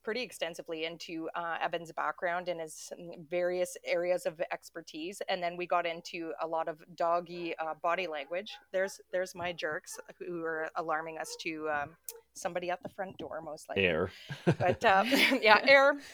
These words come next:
Speaker 1: Somebody,
Speaker 3: leaf
Speaker 1: you know,
Speaker 3: blowing by.
Speaker 1: going to the park.
Speaker 2: Yeah.
Speaker 1: <laughs> Um, so, uh, we talked a lot about that. So we decided to focus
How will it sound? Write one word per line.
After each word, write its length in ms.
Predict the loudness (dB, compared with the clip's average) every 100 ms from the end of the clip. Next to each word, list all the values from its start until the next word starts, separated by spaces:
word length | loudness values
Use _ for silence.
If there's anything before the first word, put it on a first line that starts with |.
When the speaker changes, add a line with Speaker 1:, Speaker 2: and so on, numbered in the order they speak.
| -18
Speaker 1:
Somebody, 320 | -4 0 4
Speaker 3:
leaf 60 | 4
Speaker 1:
you 40 | 6
know, 80 |
Speaker 3:
blowing 320 | 6 6 4 0
by. 180 | 0
Speaker 1:
going 220 | 2 2 2
to 140 | 0
the 80 | 4
park. 240 | 6 6 4 0
Speaker 2:
Yeah. 220 | 0 0 -2 -6 -4 -2 -2 -2 -6 -12 -12 4
Speaker 1:
<laughs> 0 |
Um, 480 | 6 6 4 -6 -10 _ _
so, 440 | 2 4 6 4 8
uh, 260 | 10 10 6 0
we 220 | -8 -6
talked 300 | -2 -2 -2
a 20 | 0
lot 180 | 0
about 200 | 2 0 4
that. 220 | 2 2
So 100 | -4
we 100 | -6
decided 460 | -8 0 2 2 -6
to 80 |
focus 320 | -2 0 0